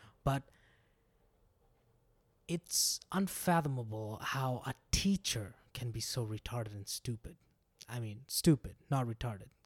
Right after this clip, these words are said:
calling him retarded is an insult to retarded people, of course, that are in the room. But anyway, anywho, this guy, what he used to do, he was in charge of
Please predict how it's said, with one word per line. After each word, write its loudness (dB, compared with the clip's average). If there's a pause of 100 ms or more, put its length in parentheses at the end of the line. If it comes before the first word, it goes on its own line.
(100)
calling 8
him 6
retarded 2
is 0
an 4
insult 2
to -2
retarded 0
people, -10
of -14
course, -6 (280)
that -2
are 0
in 0
the -2
room. 0 (1200)
But 2
anyway, 0
anywho, -6 (1300)
this 0
guy, 2 (300)
what -2
he -2
used 0
to 0
do, -2
he 2
was 0
in 4
charge -2 (1400)
of 0